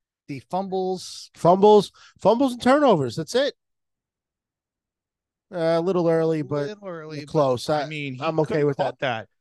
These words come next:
Speaker 2: He could, well, a l-, little contact early, but you know what? I'm okay with not calling it. It's okay. It
Speaker 3: No,
Speaker 2: wasn't
Speaker 3: it's
Speaker 2: egregious.
Speaker 3: a jump ball. You can't call that.
Speaker 2: Right. It was, it wasn't egregious.
Speaker 3: He could have caught that.
Speaker 2: Could have caught it, but he didn't.
Speaker 3: God, it's tale of dropsies today.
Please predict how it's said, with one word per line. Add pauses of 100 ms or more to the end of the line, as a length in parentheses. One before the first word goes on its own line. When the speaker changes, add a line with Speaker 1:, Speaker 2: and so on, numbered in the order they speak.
(220)
Speaker 2:
He
could,
well,
a
l-, (200)
little
contact
early,
but
you
know
what?
I'm
okay
with
not
calling
it.
It's
okay. (200)
It
Speaker 3:
No,
Speaker 2:
wasn't
Speaker 3:
it's
Speaker 2:
egregious.
Speaker 3:
a
jump
ball.
You
can't
call
that. (120)
Speaker 2:
Right.
It
was,
it
wasn't
egregious.
Speaker 3:
He
could
have
caught
that. (240)
Speaker 2:
Could
have
caught
it, (140)
but
he
didn't. (100)
Speaker 3:
God,
it's
tale
of
dropsies
today.